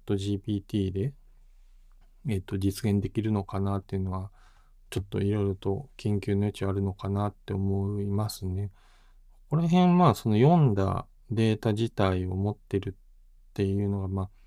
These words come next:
読んだ結果かな。読んだ結果っていうのをデータとして持ってるっていうのは、まあ、ブックログとかもそうですし、読書メーターとかもそうだと思うんですけど、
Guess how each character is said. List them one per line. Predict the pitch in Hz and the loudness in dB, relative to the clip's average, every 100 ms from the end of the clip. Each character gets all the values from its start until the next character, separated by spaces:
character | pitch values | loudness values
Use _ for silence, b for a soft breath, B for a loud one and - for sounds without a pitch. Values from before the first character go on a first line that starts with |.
| - - - - _ - - | -20 -20 -20 -20 _ -20 0
読 | 147 156 | 4 6
ん | 110 | 4
だ | 92 | 0
結 | - 98 - | -4 -6 -4
果 | 147 | -6
か | - | -4
な。 | 107 110 - | -6 -6 -2
読 | 120 | 0
ん | 120 | 0
だ | 107 | -2
結 | - 98 - | -4 -8 -6
果 | - 135 | -2 -2
っ | - - | -2 -4
て | |
い | 113 | 0
う | |
の | 110 110 104 | 2 0 0
を | 95 | -2
デ | 107 | -4
ー | 101 | -4
タ | 101 | -4
と | 110 | -6
し | - | -4
て | |
持 | 104 123 | -2 -4
っ | |
て | - 98 | -2 -2
る | |
っ | 95 | -2
て | 98 | -6
い | |
う | |
の | 95 | -6
は、 | 98 | -6
ま | |
あ、 | |
ブ | 95 | -6
ッ | 98 | -8
ク | 104 | -6
ロ | 98 | -4
グ | 101 98 | -4 -6
と | - | -8
か | 98 | -8
も | 98 | -8
そ | - 101 | -4 -4
う | |
で | 92 95 | -4 -6
す | |
し、 | - | -8
読 | 95 90 | -6 -6
書 | - 98 | -4 -2
メ | 98 | -2
ー | 92 | -6
タ | 101 | -12
ー | 95 | -16
と | - | -16
か | - | -12
も | 101 95 | -10 -10
そ | - 98 | -4 -4
う | 95 | -4
だ | 101 | -10
と | - | -12
思 | 107 95 | -8 -6
う | |
ん | 90 | -6
で | 92 | -8
す | - | -8
け | - | -4
ど、 | 95 117 101 | 2 4 4